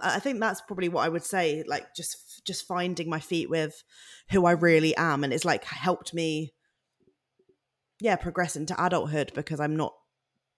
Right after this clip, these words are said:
Speaker 1: just looking at how I weigh and using all my time to, like, make myself thinner.
Speaker 2: Mm. Yeah, you were talking before about,
Speaker 1: Mm-hmm.
Speaker 2: um,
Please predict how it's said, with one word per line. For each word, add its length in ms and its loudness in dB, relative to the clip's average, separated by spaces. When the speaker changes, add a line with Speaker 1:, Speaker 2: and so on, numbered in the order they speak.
Speaker 1:
just 220 -6
looking 320 -2
at 100 -2
how 220 2
I 100 4
weigh 420 4
and 280 -6
using 320 2
all 60 4
my 140 2
time 380 0
to, 100 -2
like, 140 0
make 160 0
myself 400 -2
thinner. 520 -2
Speaker 2:
Mm. 460 -16
Yeah, 520 -4
you 220 -12
were 80 -12
talking 320 -12
before 440 -12
about, 360 -10
Speaker 1:
Mm-hmm. 140 -10
Speaker 2:
um, 260 -14